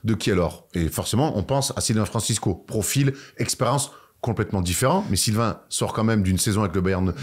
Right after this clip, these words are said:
enfin sort, il est encore dans une saison avec le Bayern où il est très bon en Euroleague, dans, lui aussi dans un rôle. Sylvain, ça sera pas le meneur de jeu ou qui va mettre en place de l'académie, mais ce que fait Pablo Lasso avec le Bayern, le rôle qu'il lui donne,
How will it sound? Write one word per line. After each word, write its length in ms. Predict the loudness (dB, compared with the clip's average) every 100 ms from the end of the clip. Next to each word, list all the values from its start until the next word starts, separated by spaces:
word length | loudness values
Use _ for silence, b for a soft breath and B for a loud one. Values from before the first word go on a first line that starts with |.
| -6
enfin 220 | -4 -2
sort, 300 | 0 0 0 -2
il 60 |
est 60 | -2
encore 200 | -2 0
dans 80 | 0
une 140 | 0
saison 300 | 0 0 -2 B B -2
avec 120 | 0
le 60 |
Bayern 360 | 2 4 2 2
où 100 | 0
il 60 | 0
est 120 | -2
très 200 | 0 2
bon 160 | 2 2
en 100 | 2
Euroleague, 340 | 4 4 2 B B
dans, 140 | -2 2
lui 140 | 4
aussi 380 | 4 4 0 -2 -6
dans 260 | -4 0 0
un 100 | 0
rôle. 360 | 4 4 4 B B
Sylvain, 560 | -2 2 4 6 4 2
ça 180 | 0 0
sera 180 | -2 2
pas 120 | 4
le 60 |
meneur 280 | 4 4 2
de 80 | 2
jeu 280 | 4 4 2 B B
ou 140 | -2 0
qui 160 | 2
va 140 | 4 4
mettre 180 | 4
en 60 | 2
place 180 | 0 2
de 80 | 2
l'académie, 540 | 2 2 4 4 2
mais 140 | 0 0
ce 80 |
que 80 | 0
fait 160 | 0 0
Pablo 240 | 2 4
Lasso 360 | 4 4 2 2 B -2
avec 260 | 0 2
le 60 | 4
Bayern, 280 | 4 4 4
le 80 | 4
rôle 380 | 4 4 4
qu'il 160 | 2 0
lui 100 | 2
donne, 260 | 4 4